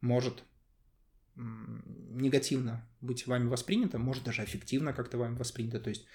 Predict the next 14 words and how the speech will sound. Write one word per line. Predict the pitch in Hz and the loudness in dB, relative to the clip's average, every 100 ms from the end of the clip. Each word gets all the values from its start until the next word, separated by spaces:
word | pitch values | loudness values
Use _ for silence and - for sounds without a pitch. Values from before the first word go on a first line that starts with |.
| - - | -14 -4
возникает | 117 113 127 123 | 0 2 2 0
неконтролируемая | 113 120 117 120 117 107 107 | -4 -2 2 2 2 0 -2
эмоциональная | 104 113 123 113 113 107 | -4 -2 0 0 -2 -2
реакция. | 127 214 - - 113 - - - - - - _ | 0 0 -2 -4 -6 -10 -18 -18 -18 -20 -20 _
Можно | 143 160 143 110 98 | 6 6 6 2 0
пытаться | - 135 123 123 | 2 4 4 2
исключать | 117 110 123 135 | -2 -2 0 0
эти | - 131 | 0 -2
ситуации, | - 123 131 123 - 123 | -4 -2 0 0 0 0
можно | 110 120 135 123 | 0 2 2 0
пытаться | 127 127 110 - 107 - | 0 0 0 0 -4 -6
как-то | - - | -10 -6
их | 107 - | -6 -4
избегать | 107 104 98 113 147 - | -4 -4 2 2 2 -2